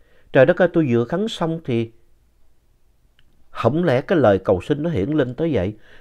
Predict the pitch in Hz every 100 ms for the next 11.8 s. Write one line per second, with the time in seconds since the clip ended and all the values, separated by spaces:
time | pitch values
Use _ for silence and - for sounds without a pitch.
0 | - - 208 208 190 185 196 190 285 233
1 | 196 180 247 285 - 95 95 156 170 107
2 | 101 90 - _ _ _ _ _ _ _
3 | - _ _ _ _ _ _ _ _ -
4 | 143 147 135 180 143 127 - - - -
5 | - 240 285 - 233 156 117 - 185 214
6 | 196 156 - 170 220 220 101 104 - 147
7 | 101 113 151 123 - 147 165 - _ _
8 | _ _ _ _ _ _ - _ _ _
9 | - - - 127 139 123 - - 117 95
10 | - 117 156 175 - 107 85 - 127 113
11 | 120 - 117 85 82 117 147